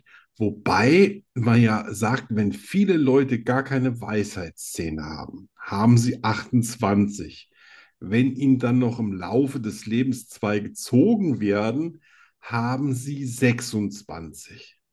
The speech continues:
Da gibt's ja auch im Durchschnittswerte. Das heißt, wenn du dann achtundzwanzig Zähne hast, also keine Weisheitszähne hattest, aber alle Zähne behalten hast, das ist zwei mehr als der Durchschnitt. Und das ist das, was ich sage.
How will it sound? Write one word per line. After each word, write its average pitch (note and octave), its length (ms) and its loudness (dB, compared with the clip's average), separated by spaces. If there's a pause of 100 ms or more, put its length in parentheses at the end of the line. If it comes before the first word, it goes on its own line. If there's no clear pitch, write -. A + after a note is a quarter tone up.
(180)
Da - 120 -10
gibt's A#2+ 380 -2
ja A2+ 100 -2
auch A2 160 -4
im A2+ 240 -2
Durchschnittswerte. - 960 -4 (1040)
Das G#2 200 -8
heißt, B2 380 -2
wenn C#3 220 4
du D3+ 140 -6
dann A2+ 400 -4 (380)
achtundzwanzig G#2+ 920 -4
Zähne F#3 400 2
hast, G2+ 240 -4
also G2+ 260 -4
keine G2 340 -4
Weisheitszähne B2 720 -2
hattest, G3 320 -2
aber G#2+ 220 -4
alle B2+ 160 2
Zähne A2+ 260 -2
behalten D#3+ 360 -2
hast, A2 180 -4
das G2+ 80 -8
ist - 160 -18
zwei A#2 160 -2
mehr B2 140 2
als A#2+ 80 -2
der B2+ 100 -4
Durchschnitt. A2+ 420 -4
Und F2+ 160 -16
das F#2+ 200 -12
ist - 160 -18
das, F2+ 180 -14
was F2 140 -16
ich F2 160 -20
sage. - 180 -20